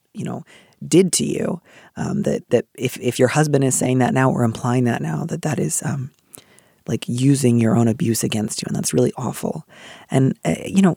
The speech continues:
just to be clear, I, I'm not saying that, um, I, I, I think that someone who, who abuses children or views child pornography should be murdered, um,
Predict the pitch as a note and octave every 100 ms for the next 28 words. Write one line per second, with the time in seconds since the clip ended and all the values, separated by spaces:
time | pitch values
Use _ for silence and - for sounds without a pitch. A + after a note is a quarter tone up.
0 | - - - E4+ F#3 F3 - F#3+ G#3 D#3
1 | - - - E3+ F3+ G3 A4+ - D3 F#3+
2 | E3+ D3 C3 B2 - - _ - - _
3 | _ - B2 C3 C3 F#3 _ _ _ _
4 | _ - - A2+ - C3 C#3 C3 - C#3
5 | - _ - - A#2+ B2+ B2+ B2 C3+ -
6 | C#3 C3+ C#3 - _ _ - C3+ C3 G#2
7 | - _ _ _ C3+ B2+ C3+ C3+ C3 B2+
8 | C3 C3 C3 B2 B2 C3 C3 - B2+ B2
9 | A#2 B2 C3 B2 A#2+ - A#2 A2 A#2 C3
10 | A#2 B2 _ _ - - - - A#2+ A#2